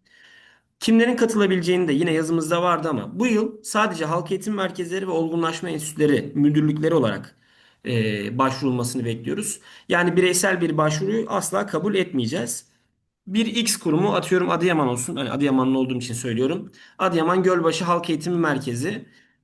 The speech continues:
olarak katılacak. Ama Adıyaman Gölbaşı'ndan Yusuf Taner Tekin diye birinin katılmasını beklemiyoruz. Kurumsal olarak katılım sağlanacak. Az önce zikrettiğim iki tane amaç var. O amaçlar doğrultusunda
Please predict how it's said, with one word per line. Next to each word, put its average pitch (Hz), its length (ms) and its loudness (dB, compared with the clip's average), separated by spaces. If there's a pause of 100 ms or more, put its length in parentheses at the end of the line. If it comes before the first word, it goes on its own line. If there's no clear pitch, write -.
(120)
olarak 170 400 2
katılacak. 131 500 -2
Ama 175 160 0
Adıyaman 156 340 0
Gölbaşı'ndan 156 600 -2
Yusuf 151 320 -6
Taner 151 260 -2
Tekin 151 260 -2
diye 143 140 2
birinin 143 180 2
katılmasını 135 600 -4
beklemiyoruz. 104 720 -6
Kurumsal 185 400 2
olarak 151 240 0
katılım 175 380 -4 (420)
sağlanacak. 135 800 0 (340)
Az 202 160 0
önce 226 260 4
zikrettiğim 202 580 -2
iki - 180 -10
tane 180 240 0
amaç 175 340 -2
var. 175 260 -6
O 175 80 0
amaçlar 170 520 0
doğrultusunda 175 800 -2